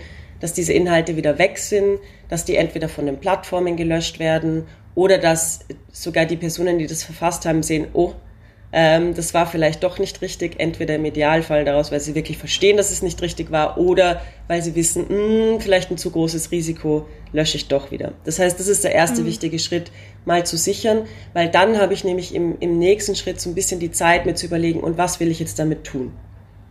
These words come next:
Speaker 1: Und da ist es tatsächlich etwas, was wir immer empfehlen, ist, diese Dinge zur Anzeige zu bringen. Ähm, wir wissen natürlich, auch aus direkter Erfahrung und auch aus dem, was uns Betroffene rückspiegeln, die Strafverfahren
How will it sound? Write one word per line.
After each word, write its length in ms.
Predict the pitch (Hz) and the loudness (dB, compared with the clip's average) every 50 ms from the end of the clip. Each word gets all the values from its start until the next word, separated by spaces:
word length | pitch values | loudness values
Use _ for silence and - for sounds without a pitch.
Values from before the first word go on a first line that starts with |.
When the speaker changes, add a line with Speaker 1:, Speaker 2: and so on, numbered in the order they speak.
| - - - - - | -20 -20 -20 -8 -2
Speaker 1:
Und 180 | 190 180 165 175 | -2 0 2 4
da 180 | 170 175 185 190 | 6 6 6 6
ist 100 | 185 190 | 4 4
es 120 | 190 - | 0 -4
tatsächlich 440 | - 165 - 185 180 180 185 185 175 | -6 -4 -2 -2 -2 -2 -4 -6 -8
etwas, 340 | 175 165 165 165 165 160 - - - - - - - - | -8 -8 -6 -6 -8 -8 -8 -12 -20 -20 -20 -20 -8 -2
was 240 | - 175 175 - - | 0 0 2 2 0
wir 180 | 175 - - - | -2 0 2 2
immer 240 | 202 220 233 220 | 4 4 6 4
empfehlen, 560 | 190 190 196 - - 175 170 170 170 175 - - | 4 2 0 -4 -4 -2 -2 0 0 -2 -2 -4
ist, 200 | - 175 - - | -4 -6 -4 -6
diese 180 | 175 160 170 165 | -6 -6 -6 -4
Dinge 400 | - 175 165 170 170 165 - - | -2 0 0 2 0 0 -4 -6
zur 220 | - - - 151 | -8 -4 0 2
Anzeige 420 | 151 156 151 - 151 147 143 147 | 2 2 2 0 0 -2 -2 -2
zu 160 | 147 - - - | -6 -8 -10 -14
bringen. 380 | - - 143 - - - - - - - - - - - - - - - - - | -12 -10 -8 -6 -6 -6 -8 -10 -14 -20 -20 -20 -20 -20 -20 -20 -20 -18 -6 0
Ähm, 480 | 165 170 170 165 165 165 165 170 165 - - | 2 4 6 6 6 6 4 4 2 0 -2
wir 220 | - 180 180 165 170 | -4 -2 -2 0 2
wissen 340 | 240 254 - - 185 170 | 2 2 2 2 4 2
natürlich, 760 | 160 156 156 - - 170 160 160 160 175 196 214 - - - | 2 2 0 -2 -4 -4 -2 -2 -2 -2 -2 -4 -6 -4 -2
auch 200 | 160 165 170 175 | 0 0 2 0
aus 160 | 175 170 - | -2 -4 -4
direkter 360 | - 180 175 175 170 - - - | -4 -2 -2 -2 -2 -2 -4 -6
Erfahrung 640 | - - - 180 180 196 220 226 214 196 196 196 | -6 -4 -2 2 4 4 6 6 4 4 2 2
und 220 | - - 170 165 - | 0 -2 -2 -2 0
auch 160 | 156 165 160 | 0 -2 -2
aus 160 | 175 165 - | -4 -6 -6
dem, 160 | 170 165 165 | -4 -2 -2
was 120 | 160 160 160 | -2 -2 -2
uns 120 | 160 160 | -6 -8
Betroffene 580 | - 156 - - 160 165 165 - 160 156 156 156 | -8 -10 -6 -4 -2 -2 -2 -2 -4 -4 -2 -2
rückspiegeln, 640 | 175 175 - - - 185 170 165 170 170 170 165 165 - - - - - - - - - - - - - - - - - - - - - - - 190 | -4 -4 -6 -6 -2 0 0 2 2 2 2 0 -2 -6 -14 -20 -20 -20 -20 -20 -20 -20 -18 -18 -20 -20 -20 -20 -20 -20 -20 -20 -20 -20 -14 -8 -4
die 60 | 190 | -2
Strafverfahren 800 | - - 196 214 214 220 220 220 - 208 196 202 214 220 208 | 2 4 4 4 2 0 -4 -4 0 2 4 4 4 2 0